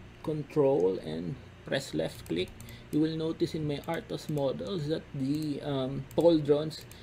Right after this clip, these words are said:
belong to the same geo set as the, uh,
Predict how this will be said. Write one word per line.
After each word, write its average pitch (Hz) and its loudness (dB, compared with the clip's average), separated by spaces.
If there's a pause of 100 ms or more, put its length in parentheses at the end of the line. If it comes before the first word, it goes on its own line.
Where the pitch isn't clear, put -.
(360)
belong 156 8
to 160 4
the 143 4
same 170 2
geo 139 4
set 156 0 (140)
as 139 -4
the, 139 -2 (1400)
uh, 117 2